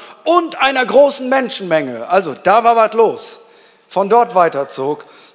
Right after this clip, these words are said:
saß ein blinder Bettler am Straßenrand. Bartimäus, der Sohn des Timäus.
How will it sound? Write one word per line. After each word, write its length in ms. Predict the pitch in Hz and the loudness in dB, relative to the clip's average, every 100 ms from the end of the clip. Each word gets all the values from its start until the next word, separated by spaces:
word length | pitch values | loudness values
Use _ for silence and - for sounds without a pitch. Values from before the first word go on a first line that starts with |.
| _ _ _ _ _ | _ _ _ _ _
saß 440 | 165 208 277 285 | 0 2 2 -2
ein 260 | 202 175 147 | -4 -6 -6
blinder 500 | 202 311 339 302 277 | -6 -4 0 2 2
Bettler 640 | 269 254 - 170 185 - | 2 0 0 0 0 -2
am 100 | 220 | -8
Straßenrand. 920 | - 208 220 165 - 131 110 107 - _ _ _ _ | -8 -4 -2 -2 -6 -16 -18 -20 -20 _ _ _ _
Bartimäus, 1120 | 127 143 175 - 156 156 156 175 233 269 - - - | -2 2 2 0 -6 -2 0 0 0 -4 -14 -18 -2
der 160 | 165 165 | 0 0
Sohn 320 | 160 165 190 | -2 -2 0
des 300 | 233 - - | 0 -2 -10
Timäus. 880 | - 302 285 220 156 120 104 - | -10 -8 -4 -4 -4 -6 -12 -18